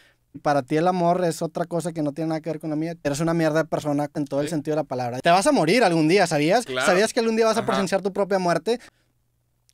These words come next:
Speaker 1: Al chile sentí una puta bola de ansiedad en mi pecho. Sí me está llevando la chingada.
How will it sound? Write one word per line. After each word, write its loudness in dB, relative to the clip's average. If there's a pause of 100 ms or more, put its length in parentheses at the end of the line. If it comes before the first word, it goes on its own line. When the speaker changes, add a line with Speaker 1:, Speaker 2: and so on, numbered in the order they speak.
(100)
Speaker 1:
Al -4
chile -4
sentí -6
una -2
puta -8
bola -2
de -6
ansiedad -6
en -2
mi -2
pecho. -14 (1120)
Sí -8
me 0
está -6
llevando -8
la -6
chingada. -14